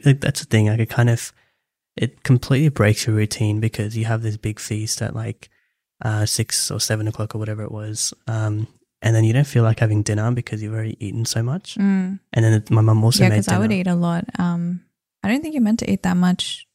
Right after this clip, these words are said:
Speaker 2: um, at iftar, right?
Speaker 1: No.
Speaker 2: 'Cause you're supposed to have food later on as well, like dinner. But I would always just, like, stock up and then I wouldn't be super hungry for dinner.
Speaker 1: Well, that's the thing. Like, I would just treat it like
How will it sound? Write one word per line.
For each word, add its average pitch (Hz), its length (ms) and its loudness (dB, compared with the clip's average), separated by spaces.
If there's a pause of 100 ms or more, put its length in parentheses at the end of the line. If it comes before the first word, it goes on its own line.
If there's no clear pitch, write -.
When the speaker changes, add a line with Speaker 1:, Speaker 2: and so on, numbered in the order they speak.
(100)
Speaker 2:
um, 175 360 0
at 180 120 2
iftar, 180 380 0
right? 190 240 -4 (320)
Speaker 1:
No. 113 280 -8 (160)
Speaker 2:
'Cause 196 120 2
you're 190 80 0
supposed 202 200 -4
to 208 80 0
have 190 180 -2 (180)
food 175 240 0
later 175 260 2
on 170 120 0
as 170 180 -2
well, 175 140 0
like 175 260 -6
dinner. 185 400 0 (520)
But 185 80 0
I 180 100 2
would 202 180 0
always 185 400 0
just, - 260 -6
like, 175 180 -8
stock - 400 -4
up - 200 -6 (320)
and 180 160 4
then 175 140 4
I 175 60 2
wouldn't 175 320 0
be 180 200 -2
super - 300 -6
hungry 185 500 -4 (720)
for 190 100 -2
dinner. 180 460 0 (1600)
Speaker 1:
Well, 127 100 4
that's 135 180 2
the 113 60 0
thing. 107 280 -2
Like, 107 240 0
I 107 120 0
would 117 160 0
just - 220 -6
treat 107 220 -6
it 107 140 -8
like - 380 -10